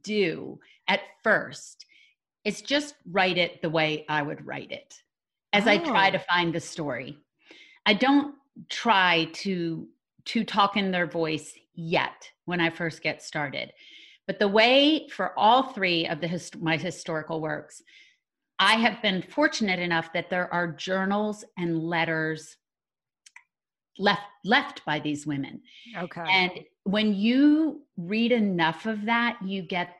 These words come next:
Speaker 1: the cadence of their voice. So for Joy Davidman, it was her poetry. For Florence, she left behind, p-, I, I can't even read everything Florence left behind.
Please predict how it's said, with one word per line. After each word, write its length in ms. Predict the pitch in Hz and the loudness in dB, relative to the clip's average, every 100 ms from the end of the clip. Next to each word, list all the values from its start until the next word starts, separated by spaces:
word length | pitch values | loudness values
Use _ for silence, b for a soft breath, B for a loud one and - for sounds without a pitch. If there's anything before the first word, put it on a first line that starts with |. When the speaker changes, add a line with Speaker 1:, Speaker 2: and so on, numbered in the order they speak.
| - | -8
Speaker 1:
the 180 | - - - - | -8 -10 -16 -10
cadence 680 | 180 185 170 151 139 - - - | -4 -2 -2 -4 -4 -8 -14 -6
of 220 | 156 139 | -6 -4
their 200 | 151 147 131 | -8 -8 -10
voice. 600 | 151 147 - - - - _ b b b b | -12 -10 -12 -16 -20 -20 _ b b b b
So 360 | - - 202 196 | -10 2 4 4
for 240 | 196 202 | 2 -2
Joy 280 | 190 208 202 | 0 2 0
Davidman, 680 | 185 185 180 170 175 170 165 | 2 0 0 -2 -2 0 0
it 100 | 160 | 0
was 240 | 160 156 - | -4 -6 -8
her 180 | 180 170 | -10 -8
poetry. 640 | - 170 160 160 170 160 151 - - | -6 -4 -4 -4 -8 -6 -6 -10 -10
For 560 | 170 165 160 156 151 B B B - | -6 -2 -2 -2 -4 B B B -6
Florence, 640 | 208 202 196 185 180 - - | -2 2 2 0 -2 -12 -16
she 320 | - - 220 | -10 -4 -2
left 400 | 202 165 143 - | 0 -4 -4 -14
behind, 720 | 160 143 127 151 139 131 131 - _ _ _ _ _ 180 - - - | -14 -14 -10 -8 -8 -10 -12 -14 _ _ _ _ _ -20 -20 -18 -12
p-, 80 | - | -4
I, 180 | 202 196 - | 0 0 2
I 100 | 202 | 0
can't 180 | 269 220 | 2 0
even 300 | 156 151 151 156 | 0 -2 -4 -4
read 380 | 226 233 196 - | -2 -2 -2 -4
everything 560 | 156 151 147 147 139 139 | -4 -4 -6 -6 -8 -10
Florence 520 | - 170 156 147 - | -8 -4 -2 -4 -6
left 280 | 151 - - | -8 -8 -14
behind. 500 | 139 143 135 - | -12 -10 -10 -12